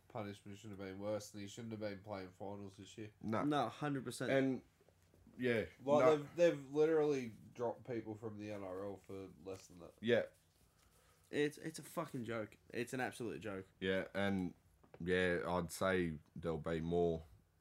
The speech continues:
Speaker 2: said about that.
Speaker 3: And Nathan Cleary, he didn't seem to give a second fuck either.
Speaker 2: No, he, he walked.
Speaker 1: He backed him up in court and everything. He
Speaker 3: Yeah.
Speaker 1: done a big speech and
Speaker 2: Yeah,
Speaker 1: backed
Speaker 2: Jerome
Speaker 3: Said he
Speaker 2: Luai,
Speaker 3: feels
Speaker 2: all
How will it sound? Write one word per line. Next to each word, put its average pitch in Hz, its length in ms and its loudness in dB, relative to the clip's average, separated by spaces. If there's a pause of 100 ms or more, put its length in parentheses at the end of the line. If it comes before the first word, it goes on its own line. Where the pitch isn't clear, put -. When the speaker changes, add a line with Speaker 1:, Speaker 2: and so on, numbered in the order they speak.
Speaker 2:
said 85 260 -2
about 82 260 -2
that. 82 220 -2 (200)
Speaker 3:
And 147 200 0
Nathan 180 340 0
Cleary, 120 500 0 (220)
he 147 80 -2
didn't 135 360 -2
seem 107 200 -6
to 95 80 -8
give 110 160 -6
a - 60 -14
second - 360 -10 (200)
fuck 113 200 -4
either. 147 200 0
Speaker 2:
No, 92 260 0 (240)
he, 92 300 -2
he 95 100 -2
walked. 87 300 -2 (200)
Speaker 1:
He 175 140 2
backed 143 360 0
him 101 140 -6
up 135 220 -6
in 113 80 -8 (140)
court 139 280 -6
and 107 100 -8
everything. 104 220 -6
He 123 80 -6 (100)
Speaker 3:
Yeah. 180 80 2
Speaker 1:
done 190 100 0
a - 20 -4
big 101 260 -8
speech 110 360 -6
and 101 80 -4
Speaker 2:
Yeah, 117 180 6
Speaker 1:
backed 110 100 2
Speaker 2:
Jerome 120 280 10
Speaker 3:
Said 110 80 8
he 113 60 8
Speaker 2:
Luai, 127 300 10
Speaker 3:
feels 110 40 6
Speaker 2:
all 120 40 8